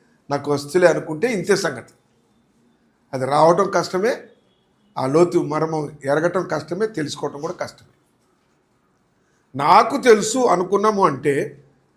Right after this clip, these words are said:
అయిపోయింది. ఏమవుతామట? సిగ్గుపరచబడతాం. ఏమవుతాము? సిగ్గుపరచబడతాం ఒక దినాన.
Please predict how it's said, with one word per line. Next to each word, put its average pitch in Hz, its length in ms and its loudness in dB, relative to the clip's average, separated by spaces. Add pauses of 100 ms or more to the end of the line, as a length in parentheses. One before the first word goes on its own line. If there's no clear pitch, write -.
(160)
అయిపోయింది. 156 540 2 (1700)
ఏమవుతామట? 165 840 0 (320)
సిగ్గుపరచబడతాం. 131 1160 -8 (1300)
ఏమవుతాము? 139 600 -8 (420)
సిగ్గుపరచబడతాం 117 1120 -10
ఒక 95 120 -16
దినాన. 104 300 -16